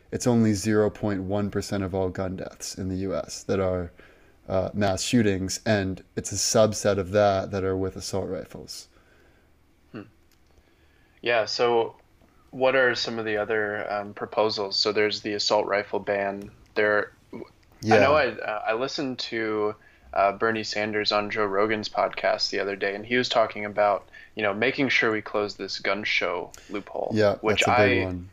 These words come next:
Speaker 2: I totally agree with. 'Cause when, even if the gun show people don't wanna sell their guns to some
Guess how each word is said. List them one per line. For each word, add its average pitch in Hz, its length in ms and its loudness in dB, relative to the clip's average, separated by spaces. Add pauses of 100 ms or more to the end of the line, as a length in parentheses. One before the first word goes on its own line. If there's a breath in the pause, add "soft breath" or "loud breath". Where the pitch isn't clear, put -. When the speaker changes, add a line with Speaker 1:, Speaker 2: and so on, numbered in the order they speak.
Speaker 2:
I 117 160 0
totally 104 420 -2
agree 104 280 -10
with. 95 200 -10
'Cause 123 220 -4
when, 123 320 -2 (480 soft breath)
even 160 320 2
if 147 200 0
the 113 360 0
gun 107 200 -2
show - 180 -2
people 107 320 -6
don't 101 300 -2
wanna 101 200 -4
sell 101 500 2
their 101 220 -2
guns 104 520 0
to 107 500 -4
some 104 500 -2